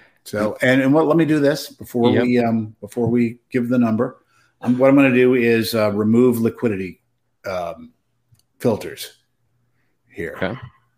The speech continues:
Speaker 1: Uh, so let me do that real quick because, uh, some of us like to trade options, and so we can, you know, oh, the, although this is set for, it looks like ten thousand shares. So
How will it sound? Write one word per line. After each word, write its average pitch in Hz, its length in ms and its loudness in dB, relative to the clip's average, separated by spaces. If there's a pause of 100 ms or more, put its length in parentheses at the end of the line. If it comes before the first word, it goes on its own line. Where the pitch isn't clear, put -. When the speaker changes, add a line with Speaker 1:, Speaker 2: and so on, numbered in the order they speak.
(260)
Speaker 1:
Uh, - 540 -12
so - 160 -16
let 104 60 -10
me 110 60 -2
do 110 120 2
that 104 200 0
real 101 120 -2
quick 98 260 -8 (100)
because, 92 400 -8
uh, 92 220 -6 (320)
some 135 200 4
of 131 60 8
us 127 180 4
like 120 160 2
to - 80 -10
trade 110 240 0
options, 101 500 -4
and 98 100 -8
so 101 180 -8
we 101 120 -6
can, 95 340 -10 (140)
you 95 140 -12
know, 92 180 -18 (240)
oh, 131 140 2
the, 120 80 2
although 113 240 0
this 135 220 -2
is 113 100 -6
set - 300 -6
for, 92 280 -10 (1120)
it - 140 -12
looks 131 160 -4
like 113 100 -4
ten 127 220 0
thousand 110 460 0
shares. 90 420 -6
So 95 60 -6